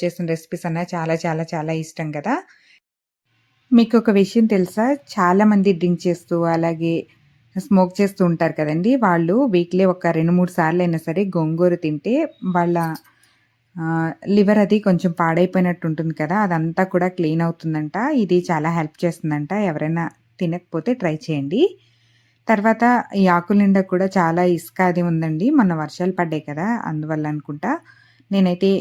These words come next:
ఒక రెండు మూడు సార్లు కడిగేసుకున్న తర్వాత ఇలా ఒక పెద్ద గిన్నెలో వేసుకుని పైనుంచి ఆకులు తేచి వేసుకుంటున్నాను. ఇసుక ఏమన్నా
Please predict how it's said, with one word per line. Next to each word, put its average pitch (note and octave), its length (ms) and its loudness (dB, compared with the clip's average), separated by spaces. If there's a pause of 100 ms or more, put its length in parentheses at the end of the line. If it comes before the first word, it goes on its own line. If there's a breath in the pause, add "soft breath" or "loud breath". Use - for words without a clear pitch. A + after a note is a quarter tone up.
(340)
ఒక F3 180 -6
రెండు E3+ 160 0
మూడు E3 160 -2
సార్లు E3+ 240 -2
కడిగేసుకున్న E3 540 -2 (100)
తర్వాత D#3+ 300 -4 (140)
ఇలా F#3+ 140 2 (120)
ఒక D#3 180 -8
పెద్ద D3+ 240 -2
గిన్నెలో F3 300 2
వేసుకుని E3+ 400 -2 (200)
పైనుంచి F3+ 540 0
ఆకులు F3 340 -4
తేచి D#3 320 -2
వేసుకుంటున్నాను. E3 600 -2 (140)
ఇసుక - 260 -4
ఏమన్నా F3 200 2